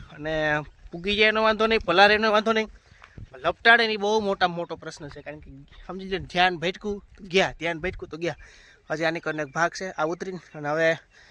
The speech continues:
આગળી સુરત નારાયણ આથમી જાય. તો હાલો થોડોક પંથ છે એ કાપી નાખીએ, ધીરે ધીરે હે પાણીમાંથી ઉતરીએ.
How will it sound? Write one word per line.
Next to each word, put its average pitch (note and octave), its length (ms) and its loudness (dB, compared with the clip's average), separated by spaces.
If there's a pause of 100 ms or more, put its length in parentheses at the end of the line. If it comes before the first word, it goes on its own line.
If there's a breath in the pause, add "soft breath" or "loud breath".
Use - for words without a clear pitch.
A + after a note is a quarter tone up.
(360 soft breath)
આગળી G3 360 2
સુરત G#3 240 -2
નારાયણ F#3 240 4
આથમી F#3+ 280 0
જાય. G#3+ 200 0
તો - 320 -8
હાલો F3 100 -2
થોડોક E3 300 -10
પંથ E3+ 240 -8
છે E3+ 80 -6
એ D3+ 40 -6
કાપી F3 240 0
નાખીએ, G3 300 -6
ધીરે D#3+ 300 -8
ધીરે E3 200 -4
હે E3 120 -4
પાણીમાંથી E3 440 -2
ઉતરીએ. F3 360 -6